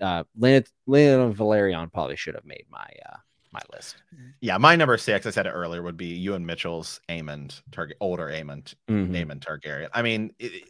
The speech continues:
Speaker 2: vers-, I mean, I would not be su-, I would not be, I would not be shocked at all if he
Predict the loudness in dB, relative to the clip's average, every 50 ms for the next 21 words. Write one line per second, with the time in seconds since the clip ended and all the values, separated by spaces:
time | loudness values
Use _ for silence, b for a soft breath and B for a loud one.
0 | -20 -20 -10 -2 2 4 4 6 6 4 4 4 4 2 -2 -4 B B B B
1 | B B B B B B 8 10 10 12 12 10 10 8 8 6 4 -6 -6 -8
2 | _ 6 6 6 6 6 4 4 2 2 -2 -2 2 2 4 4 2 2 0 -2
3 | -4 -2 -4 -4 -2 -2 -2 -2 -2 -4 -8 -12 -10 -8 -8 -8 -8 -10 -12 -16